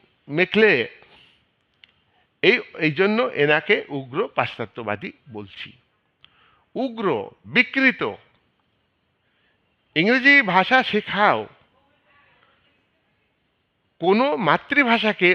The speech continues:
অবহেলা করে বড় হওয়া যায় না। মাতৃভাষা মাতৃদুগ্ধ।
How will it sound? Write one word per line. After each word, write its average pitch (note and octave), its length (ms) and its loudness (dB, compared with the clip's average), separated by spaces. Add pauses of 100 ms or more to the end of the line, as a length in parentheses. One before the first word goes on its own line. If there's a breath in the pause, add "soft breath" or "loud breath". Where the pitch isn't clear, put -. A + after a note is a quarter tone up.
অবহেলা E3 460 -2
করে C#3+ 300 -4 (1000)
বড় A#2+ 220 -4
হওয়া G#2+ 280 -8
যায় F#2 340 -14
না। G2+ 100 -20 (2250)
মাতৃভাষা G3+ 720 0
মাতৃদুগ্ধ। D3 840 -4